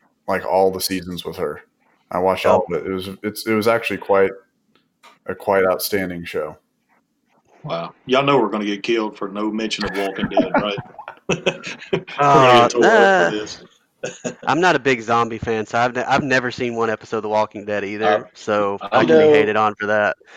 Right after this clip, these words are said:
Speaker 4: My
Speaker 2: I
Speaker 4: neighborhood
Speaker 2: watched it.
Speaker 4: has been in The Walking Dead, uh, number, numerous times. I mean, it's filmed literally fifteen minutes from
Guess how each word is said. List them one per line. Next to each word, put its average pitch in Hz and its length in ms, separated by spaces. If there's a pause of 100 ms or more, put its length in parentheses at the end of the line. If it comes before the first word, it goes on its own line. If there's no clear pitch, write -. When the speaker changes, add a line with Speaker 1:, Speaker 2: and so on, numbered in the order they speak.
(540)
Speaker 4:
My 160 160
Speaker 2:
I 247 40
Speaker 4:
neighborhood 175 360
Speaker 2:
watched 120 100
it. 123 40
Speaker 4:
has 113 120
been 127 200
in 127 100
The 123 60
Walking 127 360
Dead, 120 320 (220)
uh, 107 260
number, 117 320
numerous 127 260
times. 120 280
I - 20
mean, 117 160
it's 131 140
filmed 127 460 (360)
literally 110 260
fifteen 123 440
minutes 107 280
from - 280